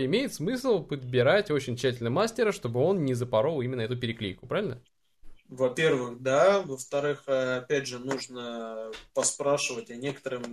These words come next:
Speaker 2: мастерне, которые, скажем так... Ну, просто есть два типа мастерин. Опять же, мы немножко вот все время плаваем от темы, да, ну, просто как бы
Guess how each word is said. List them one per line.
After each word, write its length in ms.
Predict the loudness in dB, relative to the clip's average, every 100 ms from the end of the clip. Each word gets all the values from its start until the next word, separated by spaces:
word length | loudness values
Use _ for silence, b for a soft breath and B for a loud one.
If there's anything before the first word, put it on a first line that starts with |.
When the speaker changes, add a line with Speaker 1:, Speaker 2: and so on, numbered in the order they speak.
| -8
Speaker 2:
мастерне, 560 | -6 -6 -2 -2 -2 -10
которые, 420 | -12 -10 -8 -6
скажем 380 | -4 -6 -10 -8
так... 280 | -6 -8 _ B B
Ну, 180 | 6 6
просто 260 | 6 2 2
есть 280 | 2 2 4
два 160 | 4 4
типа 280 | 2 -6
мастерин. 600 | -6 0 0 2 -2 -2
Опять 280 | -6 -2 -2
же, 100 | -4
мы 100 | -12
немножко 400 | -10 -6 -6 -6 -10
вот 140 | -8
все 160 | -6 -6
время 200 | -8 -6
плаваем 440 | 4 4 4 0
от 140 | -8
темы, 280 | -8 -8 -6
да, 220 | -4 -4 -4
ну, 60 |
просто 240 | -8 -8 -6
как 180 | -8
бы 120 | -6